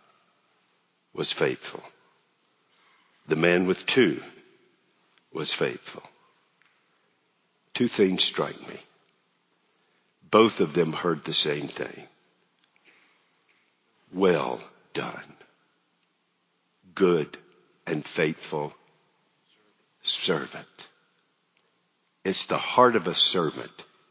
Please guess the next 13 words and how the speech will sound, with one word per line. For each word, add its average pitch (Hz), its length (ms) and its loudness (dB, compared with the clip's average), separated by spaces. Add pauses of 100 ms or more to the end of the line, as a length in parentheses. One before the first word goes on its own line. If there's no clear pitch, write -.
(440)
that - 180 -8
makes 80 400 -2
a 62 80 -6
good - 340 -10
steward. - 380 0 (2250)
And 78 180 -10
then 101 180 6
he 80 140 0
says, - 640 -4 (1800)
"I 95 200 0
will 85 360 0
appoint 90 640 -4
you 71 280 -12